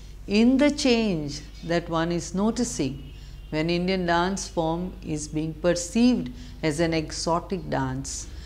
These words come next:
is not speaking on international platform as a dance language, as articulate and as strong as any other dance language, and is earning a position of equality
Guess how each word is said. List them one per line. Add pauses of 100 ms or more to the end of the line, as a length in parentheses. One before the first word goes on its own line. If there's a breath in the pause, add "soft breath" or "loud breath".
(200 loud breath)
is
not
speaking
on
international (400 loud breath)
platform
as
a
dance
language, (480 loud breath)
as
articulate
and
as
strong (360 loud breath)
as
any
other
dance
language, (540 loud breath)
and (280 loud breath)
is
earning
a
position
of (300 loud breath)
equality